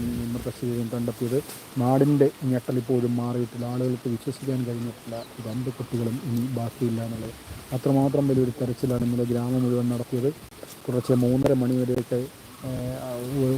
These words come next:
ഒട്ടേറെ പ്രദേശങ്ങളിൽ തെരച്ചിൽ നടത്തുമ്പോഴും വ-, വെളിച്ചക്കുറവും ഈ കല്ലടയാറിൻ്റെ തീരങ്ങളിലെ ദുർഘടമായ ഭൂപ്രകൃതി ഇവിടേക്ക് ഇറക്കിയുള്ള ഒരു തെരച്ചിലിന്, ഏ, ഒരു, ആ, ഉണ്ട-, ആ, പ-, സാധ്യമായിരുന്നില്ല എന്നുള്ളതാണ് യാഥാർത്ഥ്യം.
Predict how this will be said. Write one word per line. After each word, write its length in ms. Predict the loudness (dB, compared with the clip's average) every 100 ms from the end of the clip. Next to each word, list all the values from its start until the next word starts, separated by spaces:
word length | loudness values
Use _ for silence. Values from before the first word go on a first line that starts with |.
| 2
ഒട്ടേറെ 340 | 2 4 6 4
പ്രദേശങ്ങളിൽ 500 | 0 0 2 2 2
തെരച്ചിൽ 300 | 0 -2 -2 -2
നടത്തുമ്പോഴും 500 | 0 0 0 0 -2 -6 -14 -12 -6
വ-, 140 | -2 2
വെളിച്ചക്കുറവും 540 | 2 4 6 6 6 4 -4 -14 -4 0
ഈ 20 | 2 2
കല്ലടയാറിൻ്റെ 500 | 2 4 4 4 2 2
തീരങ്ങളിലെ 400 | 2 4 4 4
ദുർഘടമായ 460 | 2 4 4 4 2 0
ഭൂപ്രകൃതി 440 | -2 0 2 2
ഇവിടേക്ക് 280 | 4 2 2
ഇറക്കിയുള്ള 300 | 0 0 0 2
ഒരു 80 | 0 0
തെരച്ചിലിന്, 460 | -2 -2 0 0 0 -2
ഏ, 40 | -4 -4 -6 -8 -10 -10 -12 -12 -4
ഒരു, 140 | -2 -4 -8 -14 -16 -18 -20 -14 -6
ആ, 60 | -2 2
ഉണ്ട-, 200 | 2 2 0
ആ, 40 | -2 -4 -4
പ-, 160 | -2 0
സാധ്യമായിരുന്നില്ല 720 | 0 4 6 8 6 6 4 2
എന്നുള്ളതാണ് 380 | 2 0 -2 -2
യാഥാർത്ഥ്യം. 400 | -2 -4 -4 -8